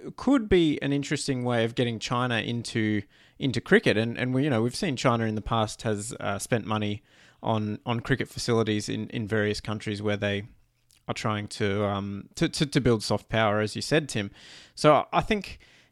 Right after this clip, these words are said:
yeah, obviously the Olympics is the big one for China, but, but, you know, if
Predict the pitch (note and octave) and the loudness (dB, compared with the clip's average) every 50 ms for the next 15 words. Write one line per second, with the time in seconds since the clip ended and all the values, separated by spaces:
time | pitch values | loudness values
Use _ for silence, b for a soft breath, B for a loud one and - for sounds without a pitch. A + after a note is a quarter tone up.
0 | b b D#3+ D3+ C3 A#2+ - E3 D#3 F3 D#3+ - - E3 D#3 C3+ C#3+ C#3 C3 C#3+ | b b 6 6 6 6 4 4 2 2 2 2 4 4 4 4 4 4 4 4
1 | D3+ - F3 E3 - - - - - - - D3+ C#3+ C3 B2 B2 B2 B2 C#3+ C#3 | 2 4 2 2 2 0 -8 -10 -8 -4 0 0 0 0 0 0 2 2 4 4
2 | D3 C#3+ C#3 B2+ - B2+ - - B2+ C#3+ F3 G3+ F3+ D3 - - D3+ C#3 - C#3+ | 4 2 2 0 -2 -4 -2 0 0 0 0 0 -2 -2 -4 -4 -2 0 2 2
3 | - - - - D3 D3 C3+ B2 B2 - - D#3+ - - - | 2 0 -4 -2 0 2 2 2 2 2 0 -2 -2 -4 -10